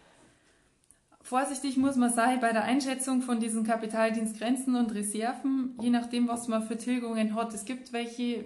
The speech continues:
Betriebe, die versuchen sehr, sehr schnell zum Tilgen. Und wenn ich auf sehr kurze Zeit tilge, dann hat natürlich meine Kapitaldienstreserven auch nur relativ niedrig. Auf der anderen Seite, wenn ich sehr lang tilge, sehr lang mein Kapital zurückzahle, dann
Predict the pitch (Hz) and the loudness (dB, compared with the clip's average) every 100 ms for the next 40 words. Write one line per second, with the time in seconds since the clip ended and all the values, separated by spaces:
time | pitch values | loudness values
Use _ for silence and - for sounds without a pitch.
0 | - 226 226 247 247 220 220 214 208 254 | -8 -6 -4 -2 -2 -2 -4 -4 -2 0
1 | 247 240 226 233 226 226 233 226 214 208 | 0 0 -2 -2 -4 -2 -2 -2 -4 0
2 | 247 262 285 285 - - - 240 220 247 | -2 0 -2 -4 -16 -20 -12 -4 0 4
3 | 240 240 220 - - 233 226 - 240 240 | 4 4 0 -4 -4 -4 -6 -4 -2 -2
4 | 262 262 220 214 208 254 262 262 233 233 | -4 -4 -2 -2 -2 -4 -2 -2 -2 -2
5 | 220 233 247 240 233 220 220 220 220 220 | -2 0 2 0 -4 -4 0 2 4 2
6 | 220 - - _ _ _ - 240 233 220 | 2 -4 -18 _ _ _ -4 -2 -2 0
7 | 226 240 247 240 - 226 - 226 247 240 | 0 2 2 2 -2 -4 -2 0 0 4
8 | 247 247 240 233 220 233 226 220 233 220 | 6 6 4 0 0 0 0 -2 0 -2
9 | 226 226 - 226 - 226 240 - 190 - | -2 -2 -4 -6 -2 2 2 2 -6 -4
10 | 202 - - 240 254 247 240 233 226 220 | -6 -2 -2 0 2 0 0 -2 0 2
11 | 220 214 196 214 254 262 269 269 262 254 | 2 0 -2 0 0 0 -4 -4 -4 -6
12 | 262 - - _ _ - _ _ _ - | -8 -20 -20 _ _ -20 _ _ _ -8
13 | - 226 220 254 262 240 226 240 233 240 | -2 2 4 4 4 4 2 -2 -4 -4
14 | 240 233 226 - 240 - - 226 240 220 | -2 -2 -4 -6 -6 -6 -6 -4 -2 0